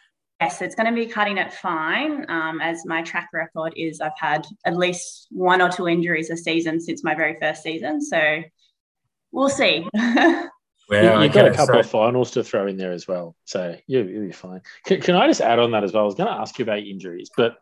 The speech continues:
Speaker 3: before I do, we were a little bit facetious in the intro. Just to, I guess, give you a bit of behind the scenes, back at the start of the year when Jake, Rob and I were sitting in the war room planning out the podcast episodes for the year, we had the big whiteboard up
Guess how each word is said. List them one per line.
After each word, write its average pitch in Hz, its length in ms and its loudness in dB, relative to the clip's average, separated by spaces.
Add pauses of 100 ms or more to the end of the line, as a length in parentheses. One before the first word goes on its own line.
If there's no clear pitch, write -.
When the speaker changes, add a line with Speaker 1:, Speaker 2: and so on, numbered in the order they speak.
(160)
Speaker 3:
before 135 300 2
I 113 40 2
do, 101 200 -2
we 117 140 2
were 139 220 4
a 117 60 4
little 104 200 -4
bit 95 180 -12
facetious 104 540 -8
in 98 60 -6
the 92 120 -2
intro. 95 300 0 (600)
Just - 240 -2
to, 131 340 4 (180)
I 110 100 -2
guess, 101 500 -4
give 117 160 -2
you 107 100 4
a 98 40 2
bit 104 180 2
of 101 60 2
behind 98 360 -2
the 92 40 -6
scenes, 95 420 -8
back 123 280 0
at 107 80 0
the 107 60 -4
start 104 360 2
of 95 60 0
the 95 80 -4
year 95 260 0
when 95 300 -2 (520)
Jake, 117 320 2
Rob 113 200 6
and 107 100 -2
I 104 360 -2
were 107 120 -12
sitting 107 260 -4
in 101 80 -4
the 95 80 -2
war 101 300 0
room 98 340 -2 (140)
planning 101 400 -6
out 101 160 -4
the - 60 -20
podcast 98 500 -2
episodes 98 440 -4
for - 100 -12
the 95 80 -4
year, 92 280 0 (440)
we 120 60 2
had 110 100 2
the 107 60 2
big 117 200 2
whiteboard 104 500 0
up 127 240 -2